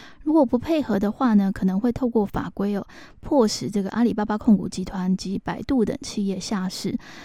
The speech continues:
这个联合稽核的争议啊，其实从二零一七年一直持续到现在，而且还在不断的恶化。那中国方面呢，证监会的副主席方星海在昨天受访的时候说，中国有诚意要化解会计问题上的僵局。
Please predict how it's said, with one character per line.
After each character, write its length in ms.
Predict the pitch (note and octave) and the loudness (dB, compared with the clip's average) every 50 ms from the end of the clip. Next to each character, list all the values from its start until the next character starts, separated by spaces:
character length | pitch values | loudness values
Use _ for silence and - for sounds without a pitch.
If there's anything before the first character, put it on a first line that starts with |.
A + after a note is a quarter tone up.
| - - - - - - - | -20 -20 -20 -20 -20 -14 -6
这 120 | - D#4 | -2 0
个 40 | D#4 | 2
联 160 | C4 G#3+ A3 | 4 4 4
合 140 | A3 A#3 A3 | 4 2 0
稽 180 | A3 B3 B3+ B3+ | 0 2 2 2
核 140 | B3 G#3 | 2 0
的 80 | F#3 F#3+ | 0 -2
争 260 | - - A3+ A3 A3 | -2 0 2 4 6
议 140 | A3+ A#3 G#3+ | 6 6 6
啊， 80 | G3 F#3+ | 4 0
其 160 | - - G#3 | -2 -2 -2
实 80 | G#3+ | 0
从 160 | G#3+ - G3+ - | 2 2 2 2
二 140 | - B3+ | 2 4
零 120 | A3+ G#3 G3 | 4 4 6
一 120 | A3 A3+ | 6 4
七 160 | A3+ - A#3 | 4 4 2
年 160 | G#3+ F#3+ F#3+ G3 | 2 4 4 4
一 80 | G#3 A3 | 2 2
直 100 | - G3 | 0 -2
持 220 | - - - F#3 | -6 -6 -6 -4
续 160 | - - A3 | -2 -2 0
到 140 | G#3+ G#3+ G#3 | 0 0 0
现 200 | G3+ - G3+ G3+ | 0 4 4 4
在， 140 | G3 G#3+ F#3 | 4 4 0
而 100 | - F#3+ | -4 -4
且 120 | G3 G3+ | -4 -6
还 60 | F#3+ | -6
在 120 | F#3+ - F#3+ | -6 -6 -4
不 140 | - G3 F#3+ | -4 -2 2
断 160 | A3+ A3+ G#3 | 4 4 4
的 120 | - - | 6 4
恶 80 | A#3+ G#3 | 2 0
化。 240 | - - B3 G3 - - - - - - - - - - | 2 2 0 0 0 -4 -10 -16 -18 -18 -20 -18 -4 0
那 180 | D#4+ E4 D#4+ | 2 4 4
中 280 | D4+ C4+ - D#4+ D#4+ D#4 | 4 6 6 6 6 8
国 160 | C4 A3 A3 | 8 6 6
方 200 | A#3 - B3+ B3+ | 6 6 8 10
面 180 | C4 C4+ C4 A3+ | 10 10 10 10
呢， 120 | G#3+ G#3 | 8 6
证 220 | A3 - D4 C#4+ C4 | 4 6 8 8 8
监 160 | A#3+ B3+ C4 | 10 8 6
会 160 | - C#4 A#3+ | 6 4 4
的 100 | G#3+ G3+ | 2 2
副 160 | - - C4+ | 0 0 -2
主 160 | A#3 - A3+ | 0 -2 -2
席 160 | - - F3 F#3+ | -4 -2 -4 -2
方 240 | - A#3+ A#3+ A#3+ | 2 4 6 6
星 240 | B3 - B3+ A#3+ C4 | 8 10 10 10 10
海 220 | B3 A#3 G#3+ - - | 10 8 4 -2 -2
在 160 | - A3 G3+ | -4 -4 -4
昨 180 | - F#3+ F#3+ | -2 -2 -2
天 160 | F#3 - A3 A3 | 0 2 2 2
受 180 | - - A3+ | 4 2 2
访 160 | G3+ - - | 0 0 -2
的 80 | - - | -4 -4
时 140 | F#3 - F#3+ | -4 -4 -4
候 160 | G3 G3 F#3+ | -2 -2 -2
说， 340 | F#3+ - G3+ F#3+ F#3+ G3 G3 | -2 -2 -2 -2 -2 -2 -2
中 220 | - - C4+ C#4 | 4 8 8 10
国 160 | C4 A#3 G#3 | 10 8 6
有 160 | G#3 G3+ G3 F#3+ | 4 4 2 0
诚 260 | - - G3 G3 G#3 | -4 -2 2 6 8
意 140 | A#3+ A#3 A3+ | 8 8 8
要 160 | A#3 G#3+ G#3 | 6 4 0
化 260 | - - A#3 G#3+ F3+ | -2 -2 -2 -2 -2
解 200 | - - - - | -4 -6 -10 -10
会 180 | - - A3 G#3 | -8 -6 -6 -4
计 180 | G#3+ G3+ G3+ | -2 -2 0
问 160 | G3+ G#3+ G3 | 2 2 0
题 120 | F#3 F#3+ G#3 | 0 -2 -4
上 160 | G3+ F#3+ F#3 | -4 -4 -2
的 100 | F#3 F3+ | -4 -6
僵 320 | - - A3 G#3+ G#3+ A3 | -4 0 2 4 4 4
局。 260 | A3+ - - - - | 4 2 -2 -6 -6